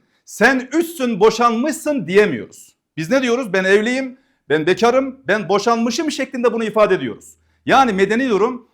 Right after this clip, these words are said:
sayısal bir değer almadığı için nasıl bir değişkendir? Nitel bir değişkendir.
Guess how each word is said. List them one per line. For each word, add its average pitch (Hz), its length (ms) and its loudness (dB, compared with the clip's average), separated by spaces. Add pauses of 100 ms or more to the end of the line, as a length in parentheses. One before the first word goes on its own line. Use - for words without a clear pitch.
sayısal 220 520 0
bir 220 160 -2
değer 208 160 6
almadığı 220 380 2
için 135 380 -4
nasıl 262 680 -2
bir 220 160 -4
değişkendir? 202 720 -2 (300)
Nitel 190 500 0
bir 175 140 -2
değişkendir. 123 640 -6